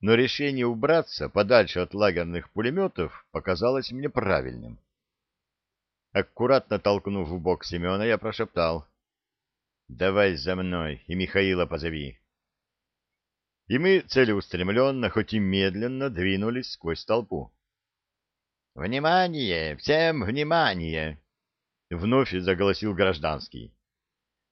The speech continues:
«Теперь настал очерёд не выносливых, а сильных и смелых». Продолжая пробираться сквозь толпу,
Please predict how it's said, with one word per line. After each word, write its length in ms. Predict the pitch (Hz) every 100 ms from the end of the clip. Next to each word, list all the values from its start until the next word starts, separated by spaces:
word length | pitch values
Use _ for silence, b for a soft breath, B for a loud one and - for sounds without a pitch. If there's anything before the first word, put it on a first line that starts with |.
| -
«Теперь 540 | 131 143 156 175 165
настал 640 | 147 147 - 143 156 151 -
очерёд 720 | 127 127 139 139 160 165 -
не 200 | 131 147
выносливых, 880 | 143 156 170 143 - 95 95 92 -
а 140 | 113 110
сильных 560 | - 147 151 156 147
и 60 | 139
смелых». 800 | 160 180 180 117 92 90 - _ _ _ _ _ _ _ _ _ _ _ _ _ _ _
Продолжая 640 | 92 104 110 104 117 110 101
пробираться 580 | 95 95 98 98 92
сквозь 300 | 90 92 90
толпу, 520 | - 85 85 131 107